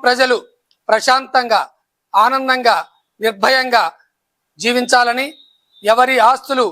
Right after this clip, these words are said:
ఆక్రమణకు గురి కాకుండా ప్రభుత్వ ఆస్తులు కాపాడే విధంగా, అదేవిధంగా ఇంతకుముందు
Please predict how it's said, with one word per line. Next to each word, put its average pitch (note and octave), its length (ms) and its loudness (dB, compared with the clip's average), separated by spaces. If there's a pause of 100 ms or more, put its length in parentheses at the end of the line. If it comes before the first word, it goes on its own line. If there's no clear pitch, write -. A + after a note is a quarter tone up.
(460)
ఆక్రమణకు A#3+ 560 0
గురి A3+ 180 -4
కాకుండా B3+ 400 0 (500)
ప్రభుత్వ A#3+ 680 0
ఆస్తులు A3+ 340 -4
కాపాడే A#3+ 400 2
విధంగా, B3 320 0 (540)
అదేవిధంగా B3+ 560 2 (480)
ఇంతకుముందు B3+ 540 0